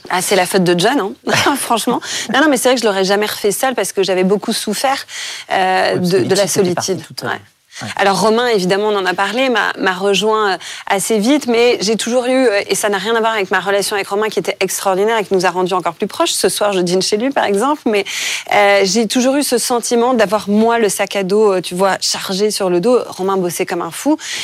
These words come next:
Speaker 1: mais, euh, voilà, la, la, la cofondation change ce rapport-là, et donc c'est vrai qu'avec John, je me sens, je me dis, bon, bah, si jamais, euh, voilà, si jamais je défaille, si jamais je suis pas au niveau, si jamais ça,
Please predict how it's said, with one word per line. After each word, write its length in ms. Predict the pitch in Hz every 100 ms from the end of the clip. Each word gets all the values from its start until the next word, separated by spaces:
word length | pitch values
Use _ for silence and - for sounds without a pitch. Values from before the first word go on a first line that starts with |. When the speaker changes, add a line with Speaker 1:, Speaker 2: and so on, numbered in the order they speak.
| - 202
Speaker 1:
mais, 400 | 196 220 233 214
euh, 240 | 196 185
voilà, 240 | 190 196 180
la, 240 | 180 -
la, 200 | 170 -
la 120 | 185
cofondation 840 | - 247 - 247 226 208 190 247 254 - -
change 340 | - 262 254 -
ce 120 | 214
rapport-là, 600 | 190 190 196 185 220 247
et 40 |
donc 160 | 180 165
c'est 80 | 226
vrai 80 |
qu'avec 200 | 208 180
John, 220 | 165 220 226
je 100 | 185
me 140 | 175
sens, 380 | - 214 208 175 - -
je 100 | -
me 60 | 190
dis, 160 | 185 196
bon, 100 | 185
bah, 120 | 170
si 240 | - 214
jamais, 420 | 220 220 220 220
euh, 80 | 190 - - - -
voilà, 160 | 185 170
si 180 | -
jamais 240 | 190 196 190
je 60 |
défaille, 500 | 175 196 - 220 220
si 140 | 208 196
jamais 160 | 196
je 40 | 196
suis 80 | -
pas 100 | 208
au 40 |
niveau, 420 | 202 190 208 233
si 140 | 220 190
jamais 160 | 190
ça, 140 | 196